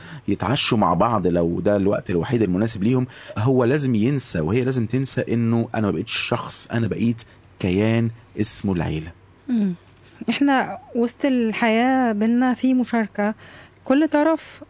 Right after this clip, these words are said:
Speaker 2: آه، يعني بيفكر دلوقتي إنه خلاص أنا هعيش النحن اللي كان أسيس بيتكلم عليه دلوقتي، لكن ممكن،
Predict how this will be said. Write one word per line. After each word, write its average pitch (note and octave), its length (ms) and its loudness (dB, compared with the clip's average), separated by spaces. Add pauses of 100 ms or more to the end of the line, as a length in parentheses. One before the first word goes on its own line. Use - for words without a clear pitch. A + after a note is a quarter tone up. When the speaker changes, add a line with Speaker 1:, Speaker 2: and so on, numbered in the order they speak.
Speaker 2:
آه، G#3+ 360 -4
يعني G#3 340 0
بيفكر G#3 720 -2
دلوقتي A#3+ 380 0
إنه C4 120 2
خلاص A#3+ 300 0
أنا A#3 360 0
هعيش G#3 300 -2
النحن G#3 440 0
اللي G#3+ 160 0
كان G#3 260 -4
أسيس - 340 -8
بيتكلم A3 340 -2
عليه G#3+ 200 0
دلوقتي، A3+ 420 -2 (520)
لكن C#4 320 4
ممكن، E4+ 560 2